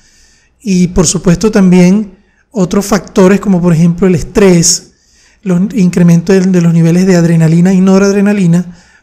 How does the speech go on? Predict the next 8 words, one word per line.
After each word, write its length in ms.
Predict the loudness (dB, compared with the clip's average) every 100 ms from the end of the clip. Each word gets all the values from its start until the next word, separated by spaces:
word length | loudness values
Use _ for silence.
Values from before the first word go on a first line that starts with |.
| _ _
van 580 | -2 2 2 0 -4 -10 _ _ _ _ _ _ _
a 480 | -4 -4 -4 -14 _ _ _ _
iniciar 920 | -4 0 0 0 0 2 2 -2 -8 -6
o 140 | 0
desencadenar 760 | 0 0 0 2 2 4 2 0
lo 120 | -2
que 120 | 0
es 280 | -2 -2 -10